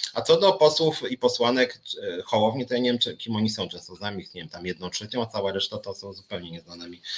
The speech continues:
e, nazwiska. E, proszę pamiętać, że Tusk ma przetarcie europejskie, gdzie decyzje podejmuje się przez dialog. No okej, tak,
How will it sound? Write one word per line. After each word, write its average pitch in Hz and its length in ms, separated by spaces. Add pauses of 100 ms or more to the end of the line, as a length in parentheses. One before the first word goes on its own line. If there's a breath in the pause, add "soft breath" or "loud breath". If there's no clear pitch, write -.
(420 loud breath)
e, 101 200
nazwiska. 107 500 (600 loud breath)
E, 131 1400
proszę 135 280
pamiętać, 123 340
że 113 80
Tusk 127 220
ma 127 100
przetarcie 113 440
europejskie, 120 480
gdzie 110 120
decyzje 110 340
podejmuje 107 360
się - 120
przez 101 220
dialog. 90 400
No 202 200
okej, 254 360
tak, 226 260